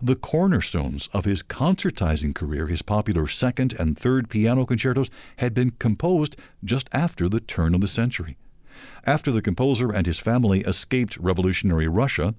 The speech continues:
on December twenty-third, nineteen seventeen, he had written very little. Thirty-nine of Rachmaninoff's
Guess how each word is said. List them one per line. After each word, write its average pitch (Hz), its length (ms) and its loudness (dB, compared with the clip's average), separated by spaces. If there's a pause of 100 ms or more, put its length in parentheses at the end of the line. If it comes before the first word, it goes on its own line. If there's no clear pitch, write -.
(140)
on 71 160 -2
December 107 420 0
twenty-third, 107 960 -2
nineteen 98 480 0
seventeen, 101 640 0 (340)
he 135 100 0
had 127 220 0
written 160 420 0
very 170 340 0
little. 180 320 -2 (260)
Thirty-nine 92 720 2
of 76 120 0
Rachmaninoff's 90 640 0